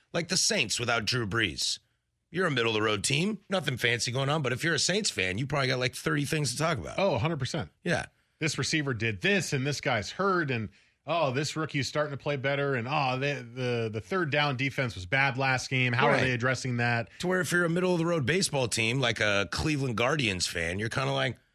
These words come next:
Speaker 1: "Yeah, Jose Ramirez is good. The rest of the team sucks, and Bieber looks like he's turning around. Yeah,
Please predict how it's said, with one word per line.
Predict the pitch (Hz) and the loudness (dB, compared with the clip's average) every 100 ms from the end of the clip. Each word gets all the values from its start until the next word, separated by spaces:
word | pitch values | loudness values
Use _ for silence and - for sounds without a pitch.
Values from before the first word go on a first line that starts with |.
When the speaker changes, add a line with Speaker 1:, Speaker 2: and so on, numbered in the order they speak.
| _ _ _ _ | _ _ _ _
Speaker 1:
"Yeah, | 160 165 160 | -4 0 0
Jose | 147 156 | 0 0
Ramirez | 156 139 147 151 | 0 0 0 0
is | - | -2
good. | 107 117 147 | 0 0 0
The | 113 | 2
rest | 127 - | 2 0
of | |
the | - | 0
team | 147 | 2
sucks, | 120 - 113 143 - | 2 2 2 2 0
and | 135 117 101 - _ _ _ _ | 0 -2 -4 -10 _ _ _ _
Bieber | 107 131 143 | -2 0 2
looks | 143 - | 2 2
like | 143 | 2
he's | 131 | 0
turning | - 151 143 | 2 2 2
around. | 139 151 165 | 4 4 2
Yeah, | 226 | 2